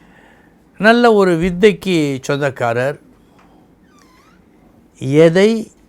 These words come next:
எதை கொண்டு எப்படி முடிக்க வேண்டும் என்பதை இவர்களிடம் இருந்து நாம் கேட்டு அறிந்து கொள்ள வேண்டும். அடுத்து,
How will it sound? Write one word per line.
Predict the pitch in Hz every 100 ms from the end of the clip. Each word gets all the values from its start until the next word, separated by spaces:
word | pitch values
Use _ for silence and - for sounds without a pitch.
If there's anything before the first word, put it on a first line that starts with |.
| _
எதை | 123 123 147 185 214
கொண்டு | - 165 165 160 226 202 -
எப்படி | 113 143 165 - 247 226
முடிக்க | 190 156 175 - 185
வேண்டும் | 170 165 156 135
என்பதை | 127 135 139 175 190 113
இவர்களிடம் | 117 131 185 214 202 185 160
இருந்து | 131 143 190 226 226 294 294 247 _ _
நாம் | - 190 160
கேட்டு | - 180 165 170
அறிந்து | 147 135 123
கொள்ள | 120 117 151
வேண்டும். | 101 98 85 80 98 80 80 _ _ _ _ _ _ _ _ _
அடுத்து, | - 190 - 117